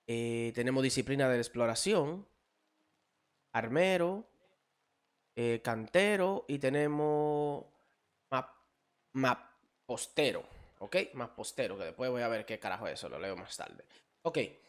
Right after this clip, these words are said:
¿qué pasa? Que cuando las compras, ahí aquí te dice también qué categorías son, la mayor. Entonces tú buscas dónde venden la mayor. Aquí dice menor, estas son las menores. Menor.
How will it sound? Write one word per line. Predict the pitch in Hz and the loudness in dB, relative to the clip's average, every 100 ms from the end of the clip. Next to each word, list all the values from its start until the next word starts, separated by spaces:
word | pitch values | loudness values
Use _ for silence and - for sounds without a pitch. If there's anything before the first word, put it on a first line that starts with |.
| _ _ - | _ _ -6
¿qué | 196 | 0
pasa? | 180 143 - - _ _ | 0 0 -6 -12 _ _
Que | 170 | -6
cuando | - 165 160 | -2 2 2
las | 156 147 | 0 0
compras, | 214 220 147 139 180 - - _ _ _ _ _ _ _ - | 0 2 0 -2 -2 -8 -14 _ _ _ _ _ _ _ 0
ahí | 135 160 | 6 8
aquí | 160 147 175 | 6 4 2
te | 165 | 4
dice | 143 139 | 4 2
también | 156 139 135 127 127 135 - - | 4 4 4 2 2 -4 -8 2
qué | 160 | 4
categorías | 156 147 127 127 123 120 | 4 4 4 4 2 4
son, | 196 170 110 | 4 4 4
la | 117 | 2
mayor. | 117 113 127 104 - - | 2 2 2 0 -4 -16
Entonces | 123 123 131 | -10 -6 -4
tú | 131 | -2
buscas | 131 151 143 - 120 | -2 -2 -2 -2 -2
dónde | 120 120 | 0 -2
venden | 123 120 120 113 | 0 0 -2 -2
la | 107 | -4
mayor. | 104 113 160 113 120 _ | -4 -2 -2 -2 -10 _
Aquí | - 110 120 | -16 -6 -2
dice | 120 120 - 110 | -2 -2 -2 -4
menor, | 104 139 156 117 - | -2 2 2 0 -6
estas | - 123 | -8 -6
son | 120 | -4
las | 110 | -4
menores. | 104 120 160 120 160 - - - _ - - - - - - - _ _ _ _ _ - | -2 0 0 0 -4 -8 -16 -20 _ -20 -20 -20 -20 -20 -20 -20 _ _ _ _ _ -8
Menor. | 104 160 113 127 | -2 -2 -2 -6